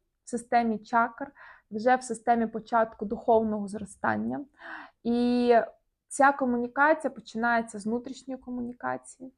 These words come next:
оскільки ми маємо розібратися в собі. Ми дуже багато казали про говорити з собою.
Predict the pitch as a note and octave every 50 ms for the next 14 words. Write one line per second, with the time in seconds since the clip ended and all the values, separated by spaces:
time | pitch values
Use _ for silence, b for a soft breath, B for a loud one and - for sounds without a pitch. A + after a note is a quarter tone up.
0 | _ _ - _ - A3+ G#3+ F#3+ - - A3+ A3+ A3+ A3+ A#3 A#3 A3 A3 A3+ A#3
1 | G3 A3 G#3 A3+ A3+ A3+ A3+ A3 G3+ - - A3 - - - - G3+ F#3+ A3+ A#3
2 | C4 D4 C#4 b b b b b b b - - G#3+ A3 A3 G#3+ F#3 A#3 A3 G#3+
3 | G3+ G3+ A3 G3+ G3+ G3+ - G#3+ G#3+ A3 G#3+ G3+ G#3+ - A3 A3 G3+ G3+ G3 G#3+
4 | A3 A3 G#3+ G#3+ - - - - - G3+ G3 G3 A3 A3+ B3 C4+ C#4 C#4